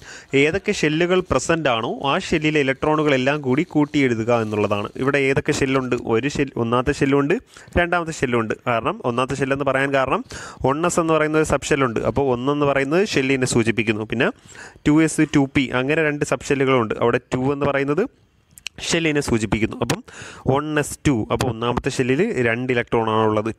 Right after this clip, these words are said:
ടു. ഇനി രണ്ടാമത്തെ ഷെല്ലായിട്ട് ഇവിടെ സബ്ഷെല്ലുകളായിട്ടുള്ളത് ടു എസും ടു പിയും.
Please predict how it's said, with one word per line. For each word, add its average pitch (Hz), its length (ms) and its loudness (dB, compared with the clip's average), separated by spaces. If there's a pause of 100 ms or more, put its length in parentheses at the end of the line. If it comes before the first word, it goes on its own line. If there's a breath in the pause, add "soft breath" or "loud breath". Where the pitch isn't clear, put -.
(140)
ടു. 131 120 0 (240)
ഇനി 123 200 2
രണ്ടാമത്തെ 135 380 -2
ഷെല്ലായിട്ട് 135 640 0
ഇവിടെ 127 260 2 (100)
സബ്ഷെല്ലുകളായിട്ടുള്ളത് 127 920 0 (100)
ടു 135 160 4
എസും 156 320 -2
ടു 131 180 4
പിയും. 107 140 -2